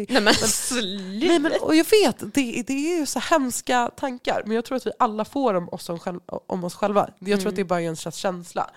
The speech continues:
Speaker 2: Och så är det bara extra känsligt typ när man börjar träffa någon som man tycker om. Och så går man igenom det där när det känns lite så här, "Äh",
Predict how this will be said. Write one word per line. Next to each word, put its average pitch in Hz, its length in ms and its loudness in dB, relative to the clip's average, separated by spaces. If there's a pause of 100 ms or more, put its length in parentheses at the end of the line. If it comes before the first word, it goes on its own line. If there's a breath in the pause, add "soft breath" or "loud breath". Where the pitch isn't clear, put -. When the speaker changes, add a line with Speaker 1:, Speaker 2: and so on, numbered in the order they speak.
(260 loud breath)
Speaker 2:
Och - 260 -8
så 240 80 -2
är 233 100 2
det 226 60 4
bara 175 220 2
extra - 440 -6
känsligt 151 440 -6
typ - 200 -12
när 160 80 -4
man 160 120 -6
börjar 160 180 -4
träffa - 320 -8
någon 147 260 -4 (320 loud breath)
som 202 200 0
man 214 140 0
tycker 165 280 -6
om. 151 320 -2 (540 soft breath)
Och - 100 -6
så 196 100 -2
går 175 180 -4
man 170 180 -2
igenom 156 380 -4
det 156 100 -6
där 151 160 -4
när 160 100 -4
det 165 60 -4
känns 160 300 -6
lite 165 200 -16
så - 100 -20 (100)
här, 233 160 -10
"Äh", 143 160 -12